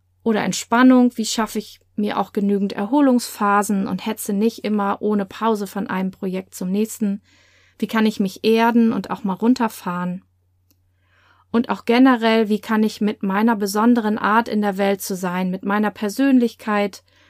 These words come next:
und mit meinen Be-, Begabungen gut zurechtkommen und sie genießen, anstatt darunter zu leiden? Wie kann ich Frieden damit schließen, wie ich bin?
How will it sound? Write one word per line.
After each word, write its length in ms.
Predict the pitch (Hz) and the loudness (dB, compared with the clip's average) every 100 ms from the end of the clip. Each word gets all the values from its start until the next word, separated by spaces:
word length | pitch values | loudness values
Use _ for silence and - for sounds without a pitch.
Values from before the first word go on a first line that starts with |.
| _ | _
und 140 | - 196 | -4 -2
mit 140 | 202 | 0
meinen 180 | 208 214 | 0 0
Be-, 140 | 214 - | 0 -4
Begabungen 720 | 202 226 233 240 214 214 214 _ _ - | -2 2 4 4 2 -2 -6 _ _ -2
gut 180 | 240 - | -2 0
zurechtkommen 720 | 240 262 254 - 247 226 226 | 0 0 0 0 2 4 2
und 160 | 208 190 | -2 -4
sie 180 | 220 | -6
genießen, 520 | 202 214 220 269 - 208 | -2 2 4 4 2 -4
anstatt 400 | 180 - 170 175 | -4 -6 -6 -6
darunter 360 | 165 170 180 | -6 -8 -10
zu 160 | - 175 | -10 -8
leiden? 380 | 160 160 - - _ _ | -6 -8 -10 -16 _ _
Wie 120 | 220 | -8
kann 180 | - 233 | -2 -2
ich 140 | 214 | -2
Frieden 280 | - 254 233 | -2 -2 0
damit 240 | 214 190 180 | 0 -2 -6
schließen, 380 | - 185 185 | -8 -8 -8
wie 140 | 175 131 | -8 -10
ich 180 | - - | -12 -12
bin? 220 | 165 | -12